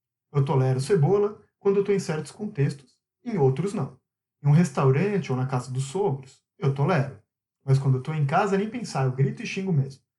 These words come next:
Temos também a dimensão comportamental, aquilo que eu tenho aversão. Eu posso simplesmente negar a cebola, ou posso querer sair correndo, ter uma reação física de náusea, vômito, só de ouvir falar em cebola.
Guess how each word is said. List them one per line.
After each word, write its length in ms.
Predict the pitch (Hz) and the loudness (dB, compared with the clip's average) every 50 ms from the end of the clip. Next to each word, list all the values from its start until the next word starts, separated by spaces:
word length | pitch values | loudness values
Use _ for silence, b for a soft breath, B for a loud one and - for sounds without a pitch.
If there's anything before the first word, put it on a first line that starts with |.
| _ _ _ _ _ _ _ _ _ | _ _ _ _ _ _ _ _ _
Temos 240 | - 247 240 226 - | -4 -4 -4 -4 -6
também 300 | - 226 185 196 247 247 | -4 -2 -2 0 0 0
a 40 | |
dimensão 540 | 196 170 202 208 196 - - 214 220 - - _ _ | -2 -2 -2 -2 -4 -4 -4 -6 -10 -10 -12 _ _
comportamental, 1400 | _ - 277 285 277 277 - 240 - - 226 214 208 214 202 180 139 - 175 180 185 165 131 - - - - _ _ | _ -10 -8 -8 -8 -6 -6 -8 -6 -6 -4 -4 -2 0 0 0 0 0 -2 -2 -2 -2 -4 -6 -10 -16 -20 _ _
aquilo 600 | - 151 139 135 - - - 139 127 127 123 143 | -2 -2 0 0 -2 -4 -6 -6 -4 -4 -4 -6
que 100 | 165 - | -4 -4
eu 80 | 196 - | -4 -2
tenho 180 | - 139 127 123 | -2 -2 -4 -4
aversão. 500 | - - - - - - 139 135 - - _ _ _ _ _ _ _ _ _ _ _ | -4 -6 -6 -6 -4 -4 -4 -6 -6 -10 _ _ _ _ _ _ _ _ _ _ _
Eu 120 | - 147 135 | -6 -2 0
posso 240 | 202 202 196 202 | 0 0 0 -2
simplesmente 680 | 180 - 254 262 240 208 151 143 170 185 190 175 - 196 | -6 -8 -8 -8 -4 -2 -2 0 0 0 -2 -2 -2 -2
negar 540 | 180 185 175 139 123 131 143 190 214 190 | -2 -2 -2 -2 -2 -2 0 0 0 -2
a 40 | 151 | -2
cebola, 640 | 135 - - - - - 139 180 185 139 - - - _ _ _ _ _ | -2 -4 -6 -6 -4 -4 -4 -4 -4 -6 -10 -12 -16 _ _ _ _ _
ou 160 | - 151 143 | -6 -4 -2
posso 240 | 135 165 170 - - | 0 0 -2 -2 -4
querer 220 | - 208 190 165 170 | -2 -2 0 0 0
sair 200 | - - 185 180 | 0 0 -2 -2
correndo, 520 | - - 240 165 139 - 180 165 131 - | -2 -2 0 2 2 2 2 2 0 -2
ter 120 | - - | -2 -2
uma 100 | 139 156 | 0 2
reação 320 | 151 143 143 147 - 170 165 | 4 4 2 2 0 -2 -4
física 600 | 135 - - - 185 202 180 135 123 - - 127 | -4 -4 -8 -8 -4 0 0 0 0 -2 -4 -8
de 140 | - 131 139 | -2 2 4
náusea, 640 | 139 131 131 135 139 147 139 131 131 123 113 113 - | 4 4 4 2 0 -2 -2 -2 -4 -6 -12 -10 -4
vômito, 420 | 123 151 160 156 143 131 135 - | -2 0 0 2 0 -2 -4 -6
só 240 | - - - 220 254 | -14 -16 -14 -12 -12
de 100 | - - | -8 -6
ouvir 200 | 214 190 202 202 | -6 -4 -4 -4
falar 400 | 196 - 190 156 139 139 139 135 | -4 -2 -2 -2 0 0 0 0
em 60 | 127 123 | -2 -2
cebola. 360 | - - 131 - - - | -6 -8 -10 -10 -12 -18